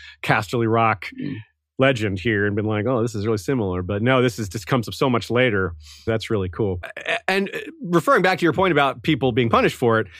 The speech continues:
Speaker 1: Now, to be fair, in this case, we, it wasn't Corlys who lost. It was his descendants that eventually lost Cashel Rock, perhaps hundreds of years later. Maybe they were crappy people too. I mean, Corlys sounded decent, but maybe his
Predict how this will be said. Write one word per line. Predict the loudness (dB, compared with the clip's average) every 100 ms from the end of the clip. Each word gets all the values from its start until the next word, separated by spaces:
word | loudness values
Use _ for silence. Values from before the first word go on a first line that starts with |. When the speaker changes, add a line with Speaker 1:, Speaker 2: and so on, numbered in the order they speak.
| -20 -20 -20 _ 2
Speaker 1:
Now, | 4 6 2 0 -6
to | -2
be | 2 4
fair, | 6 6 6
in | 4
this | 2
case, | 4 2 2
we, | -2 -6 -8 _ _ 4
it |
wasn't | 6 6 2
Corlys | 2 4 6 2
who | 2
lost. | 0 0 -2 0
It |
was | 0
his | 0
descendants | -2 -2 0 2 2 0 0
that | 0 0
eventually | -2 0 0 0
lost | 2 2 2
Cashel | 0 2
Rock, | 0 2
perhaps | 0 0
hundreds | 0 2 2 0
of | 0
years | 2 2
later. | 4 6 4 2 -2 -18 -20 _ _ 0
Maybe | 4 6
they | 4
were | 4
crappy | 2 2 0
people | 0 -2 0
too. | 4 6 6 4
I | 4
mean, | 2 2 -2 0
Corlys | 4 4 2
sounded | 0 0 0
decent, | 0 0 -2 -4 -4
but | 0
maybe | 2 2 2
his | 0 -2